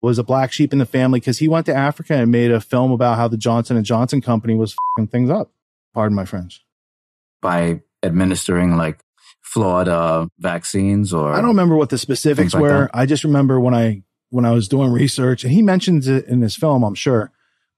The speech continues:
Speaker 1: 'cause, like, his dad is part of that and has the inheritance, but has philosophically and politically different ideas than the family members that are ruthless enough to maintain power in that company.
Speaker 2: Hmm.
Speaker 1: 'Cause what happened,
Speaker 2: Wow.
Speaker 1: like, the, I knew somebody from the other side of the family too.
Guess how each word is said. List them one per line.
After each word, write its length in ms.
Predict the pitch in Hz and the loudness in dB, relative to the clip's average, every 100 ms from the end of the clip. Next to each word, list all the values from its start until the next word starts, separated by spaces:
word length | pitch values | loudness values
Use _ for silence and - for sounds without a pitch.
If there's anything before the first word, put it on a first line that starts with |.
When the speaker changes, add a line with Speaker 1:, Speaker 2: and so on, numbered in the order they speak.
| _ _ _ | _ _ _
Speaker 1:
'cause, 400 | - 113 101 - - | -2 0 0 -4 -6
like, 180 | 104 | -4
his 180 | 87 110 | -2 -2
dad 260 | 107 117 117 | 0 0 2
is 120 | 104 | -2
part 280 | - 113 120 | -2 0 0
of 120 | 107 | 0
that 300 | 110 107 101 | 0 0 -2
and 100 | 95 | -4
has 240 | 107 104 | -4 -4
the 140 | 113 104 | -2 -2
inheritance, 580 | 98 110 131 117 101 - | -2 -2 0 0 -2 -4
but 300 | 107 92 80 _ _ _ - | -4 -4 -6 _ _ _ -2
has 320 | 131 117 101 | 0 0 -2
philosophically 760 | 139 123 110 120 117 117 123 | -2 -2 0 0 0 0 0
and 120 | 107 101 | 0 -2
politically 440 | 117 110 104 110 | -2 -2 -2 -2
different 320 | 95 110 110 | -2 -2 0
ideas 460 | 101 98 113 107 92 | -2 0 0 0 -2
than 140 | 101 | -4
the 260 | 98 92 92 _ | -2 -4 -6 _
family 320 | 123 117 117 | -2 0 2
members 400 | 110 107 101 98 | 2 0 -2 -4
that 120 | - 101 | -4 -4
are 100 | 95 | -2
ruthless 460 | 113 113 143 107 | 0 0 -2 -2
enough 260 | 113 107 98 | -2 -2 -2
to 80 | 110 | -2
maintain 420 | 104 98 113 104 | 0 -2 -4 -4
power 300 | 95 104 101 | -4 -4 -2
in 80 | 98 | -4
that 140 | 92 | -6
company. 440 | - 98 85 82 - _ _ _ _ _ _ | -6 -8 -8 -14 -16 _ _ _ _ _ _
Speaker 2:
Hmm. 200 | - 160 139 _ | -2 -2 -4 _
Speaker 1:
'Cause 160 | 143 131 | -2 2
what 140 | 160 | 2
happened, 460 | 151 160 156 139 120 | 2 0 0 0 2
Speaker 2:
Wow. 100 | 117 | 2
Speaker 1:
like, 180 | 113 | 0
the, 280 | 104 110 107 - | 0 0 -2 -4
I 100 | 113 | -2
knew 300 | 127 143 147 | 2 2 2
somebody 380 | 131 147 131 127 | 0 0 2 0
from 140 | 117 117 | 0 0
the 120 | 110 | 2
other 160 | 117 | 0
side 180 | 123 131 | 0 0
of 40 | 131 | 0
the 80 | 127 | -2
family 340 | 135 127 127 | -2 0 0
too. 360 | 117 139 151 | 0 0 0